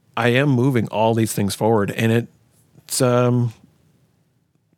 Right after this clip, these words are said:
you know, it's worth looking at. It's, it's honestly, this is,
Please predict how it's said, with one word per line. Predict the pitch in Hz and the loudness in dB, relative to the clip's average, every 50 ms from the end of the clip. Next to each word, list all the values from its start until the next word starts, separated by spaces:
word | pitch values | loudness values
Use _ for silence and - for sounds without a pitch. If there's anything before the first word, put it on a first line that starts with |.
| _ _ _ _ _ - | _ _ _ _ _ -12
you | - 117 | -8 -4
know, | 120 131 | -2 -2
it's | 135 - - | -2 0 2
worth | 127 143 139 - | 2 2 2 2
looking | 139 143 151 - 123 | 2 2 4 4 2
at. | 107 101 113 - - | 2 2 -2 -2 -2
It's, | - 139 - - | -2 0 0 -2
it's | - 131 127 - | -2 -2 -2 -2
honestly, | - 143 180 196 180 - - 135 117 | -2 -2 -2 -2 0 0 0 0 -2
this | 107 - 123 123 - | -2 -2 -2 -2 0
is, | 160 143 | 0 -2